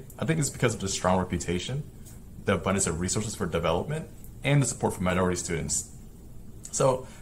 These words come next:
the M B A program also appealed to me for a chance to connect with experienced professionals, both peers and faculty. During my time here, I have met with a lot of absolutely amazing established professionals,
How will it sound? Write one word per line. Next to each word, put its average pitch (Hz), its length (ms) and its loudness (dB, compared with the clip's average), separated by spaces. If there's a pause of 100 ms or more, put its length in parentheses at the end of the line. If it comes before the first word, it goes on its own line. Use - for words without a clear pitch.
(120)
the 135 140 2
M 170 100 6
B 196 100 6
A - 20 4
program 123 460 4
also 107 320 4
appealed 101 340 0
to 135 80 2
me 143 200 4 (140)
for 104 100 0
a 92 40 0
chance 110 300 0
to - 80 -6
connect 107 200 0
with 95 140 2
experienced 101 400 0
professionals, 107 600 0 (340)
both 98 200 0
peers - 300 2
and 98 200 2
faculty. 104 580 0 (500)
During 104 300 6
my 95 220 4
time 101 300 2
here, 113 300 -2
I 98 120 4
have 98 120 -2
met 90 260 2
with 87 180 0
a 82 100 0
lot 87 240 4
of - 180 -4
absolutely 101 480 2
amazing 87 580 0
established 92 380 0
professionals, 98 600 0